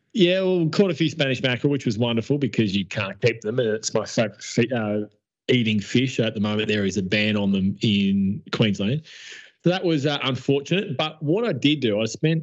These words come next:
a couple of days with a hire boat. So I hired a four point four metre boat at South Mission Beach, and it had a brand new, the, the boat was old, but it had a brand new Mercury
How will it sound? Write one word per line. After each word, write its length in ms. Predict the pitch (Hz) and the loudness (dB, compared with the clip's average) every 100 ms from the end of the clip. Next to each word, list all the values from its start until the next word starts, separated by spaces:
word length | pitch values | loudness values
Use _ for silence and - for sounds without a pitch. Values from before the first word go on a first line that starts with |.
| - | -4
a 60 | 127 | -6
couple 300 | 143 - 120 | -6 -4 -4
of 60 | |
days 400 | 113 110 107 104 | -2 0 -2 -2
with 300 | 113 101 - - | -4 -4 -6 -8
a 640 | 110 107 104 101 98 98 101 _ _ - | -4 -2 -2 -2 -2 -6 -10 _ _ -6
hire 280 | - 104 | -2 0
boat. 340 | 87 120 - - | 0 -2 -4 -4
So 140 | 127 | -4
I 20 | |
hired 300 | 104 120 117 | -2 0 2
a 200 | 110 104 | 2 0
four 220 | 101 127 - | 0 0 0
point 240 | 135 117 | -2 -2
four 180 | 139 113 | 0 2
metre 200 | 110 98 | 2 0
boat 260 | 104 101 - - | 0 -2 -4 -12
at 100 | - | -4
South 320 | - 135 131 | 0 0 0
Mission 220 | 120 110 | -2 -2
Beach, 320 | 92 98 - - | -2 -2 -4 -4
and 100 | 113 | 0
it 80 | 110 | 0
had 180 | 113 107 | 2 2
a 220 | 101 95 | 2 0
brand 400 | 95 107 104 104 | 0 0 2 2
new, 180 | 98 92 | 2 2
the, 220 | 101 123 120 | 0 -2 -2
the 80 | |
boat 240 | 113 127 131 | 0 0 -2
was 100 | 101 | -2
old, 300 | 95 147 - _ _ _ _ | -2 -4 -6 _ _ _ _
but 120 | - 110 | 0 2
it 40 | |
had 100 | 117 | 2
a 40 | |
brand 380 | 101 107 113 113 | 0 0 2 2
new 160 | 107 101 | 2 2
Mercury 600 | 101 101 - 104 92 | 2 0 0 0 0